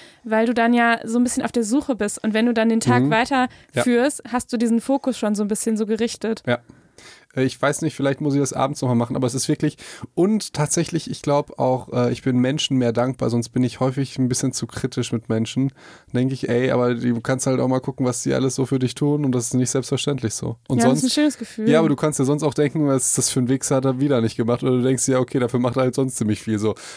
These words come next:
Speaker 2: Also
Speaker 1: Ja.
Speaker 2: auch wieder leichtes Reframing.
Speaker 1: Das hast du
Speaker 2: Ja, letzten
Speaker 1: gedacht, als ich heute zu spät kam, ne? So, es ist halt wieder doof, aber dafür macht Ricarda andere viele schöne Dinge.
Speaker 2: <laughs> Nein, das dachte ich nicht. Ja, du kamst zu spät und hast dir aber nicht geschrieben, wann du losgefahren bist. Das war so ein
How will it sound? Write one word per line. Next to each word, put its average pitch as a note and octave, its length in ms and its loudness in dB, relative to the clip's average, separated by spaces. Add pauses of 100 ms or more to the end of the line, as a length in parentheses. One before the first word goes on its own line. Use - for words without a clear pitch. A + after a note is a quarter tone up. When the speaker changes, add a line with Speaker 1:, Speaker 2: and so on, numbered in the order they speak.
(120)
Speaker 2:
Also A#2+ 400 2
Speaker 1:
Ja. B3 280 2 (100)
Speaker 2:
auch D3 200 0
wieder B2+ 380 -2
leichtes A#2+ 340 -2
Reframing. A2+ 1040 2 (100)
Speaker 1:
Das - 120 -2
hast D4 100 2
du D4+ 80 2
Speaker 2:
Ja, - 0 -
letzten - 20 0
Speaker 1:
gedacht, C4+ 280 0
als C4 120 0
ich A#3+ 100 -4
heute B3 180 0
zu A#3 120 -10
spät B3 240 -2
kam, G#3 300 -4
ne? B3+ 200 2 (400)
So, A#3 140 2
es A3+ 140 -2
ist - 60 -2
halt A#3 180 0
wieder A#3+ 160 2
doof, D4+ 440 2 (140)
aber A3+ 160 0
dafür B3+ 220 0
macht C4+ 160 0
Ricarda C4+ 300 2
andere A#3+ 200 2
viele A3 220 0
schöne G#3 260 0
Dinge. G#3 360 0 (400)
Speaker 2:
<laughs> - 80 -20
Nein, C3 720 0
das D#3 200 -2
dachte B2 260 -4
ich A#2 140 -4
nicht. A#2 180 0 (400)
Ja, C3 140 0
du C3+ 100 0
kamst C#3+ 280 -2
zu B2+ 100 0
spät D#3+ 340 -2
und A#2+ 100 -4
hast B2+ 220 -2
dir C3 80 0
aber A2+ 140 0
nicht A2+ 180 -2
geschrieben, A#2 300 0
wann A2 80 2
du A2+ 80 2
losgefahren C#3+ 580 0
bist. C3+ 220 0
Das C#3 80 -8
war F3+ 100 2
so F#3+ 60 2 (120)
ein B3 240 -2